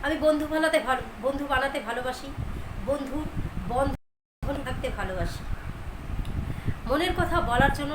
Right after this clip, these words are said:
না সবসময় মানুষ পাওয়া যায় না। ফ্রেন্ড, আমি আপনাদের পেয়েছি আমার মনের কথা শোনার জন্য। এই যে আপনি বসে আমার মনের কথা শুনবেন ধৈর্য ধরে, যে কি বলবে পুতুল বিশ্বাস মনের কথা, সেটা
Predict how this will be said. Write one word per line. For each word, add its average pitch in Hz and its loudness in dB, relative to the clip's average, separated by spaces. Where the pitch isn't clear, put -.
না - 0
সবসময় 269 -2
মানুষ 214 -6
পাওয়া 180 -4
যায় - -4
না। - -4
ফ্রেন্ড, 359 4
আমি 320 4
আপনাদের 302 2
পেয়েছি 320 2
আমার 269 0
মনের 262 2
কথা 208 2
শোনার 254 2
জন্য। 196 0
এই 269 0
যে 285 4
আপনি - 0
বসে - 2
আমার 247 0
মনের - 0
কথা - -2
শুনবেন 107 0
ধৈর্য 247 -2
ধরে, 240 2
যে - 2
কি 359 4
বলবে 320 8
পুতুল 294 0
বিশ্বাস 269 0
মনের 240 2
কথা, 254 0
সেটা 277 4